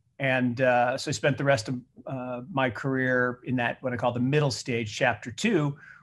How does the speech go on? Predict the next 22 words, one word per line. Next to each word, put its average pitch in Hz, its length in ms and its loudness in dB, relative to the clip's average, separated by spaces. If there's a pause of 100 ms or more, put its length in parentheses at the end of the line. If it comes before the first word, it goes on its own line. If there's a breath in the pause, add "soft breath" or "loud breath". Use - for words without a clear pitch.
working 170 260 4
for 151 120 0
not-for-profits. 135 720 0
I - 20 -4
worked 120 260 -6
five 131 280 2
years 131 180 0
at 135 60 -6
Notre 120 200 0
Dame, 143 300 4
then 123 140 0
seven 131 400 2
years 120 480 -2
ran 123 440 -2
North 127 220 -4
Carolina's 135 500 2
endowment. 135 520 4 (800 soft breath)
And 151 180 0
then 170 140 4
I 160 80 6
had, 147 500 6 (240)
uh, 139 200 -4